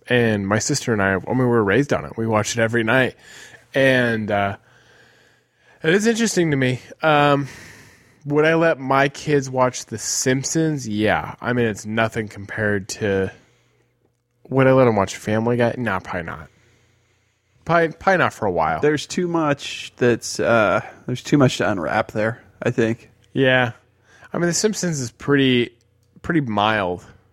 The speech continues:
Speaker 1: compared.
Speaker 2: Yeah.
Speaker 1: Um,
Speaker 2: Well, and a lot of the stuff, I, you know, I think the difference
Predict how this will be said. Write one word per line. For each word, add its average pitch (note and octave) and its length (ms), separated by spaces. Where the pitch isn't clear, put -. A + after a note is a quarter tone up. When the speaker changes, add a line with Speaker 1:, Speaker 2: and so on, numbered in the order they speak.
Speaker 1:
compared. G2 640
Speaker 2:
Yeah. A#2+ 320
Speaker 1:
Um, G#2+ 180
Speaker 2:
Well, C#3+ 380
and C#3+ 100
a C3+ 60
lot C3+ 200
of C#3 80
the B2+ 60
stuff, B2+ 500
I, B2+ 120
you C3+ 400
know, B2 220
I C3 80
think G3 420
the D#3 100
difference C#3 1120